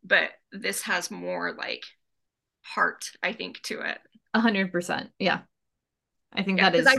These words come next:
Speaker 2: like, the real thing about it is it does feel like it has more, like, um, like, heart to it.
Speaker 1: Yeah.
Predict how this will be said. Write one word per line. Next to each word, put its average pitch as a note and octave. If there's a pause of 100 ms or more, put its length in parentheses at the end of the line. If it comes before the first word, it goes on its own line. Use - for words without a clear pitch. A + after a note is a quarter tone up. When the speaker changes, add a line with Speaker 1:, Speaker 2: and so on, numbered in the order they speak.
Speaker 2:
like, F3+ (140)
the G3
real F3+
thing F3+
about D#3
it -
is F3+
it F3+
does C#3+
feel C#3
like -
it D3+
has -
more, C2
like, - (180)
um, -
like, D#3+
heart -
to -
it. - (220)
Speaker 1:
Yeah. A#3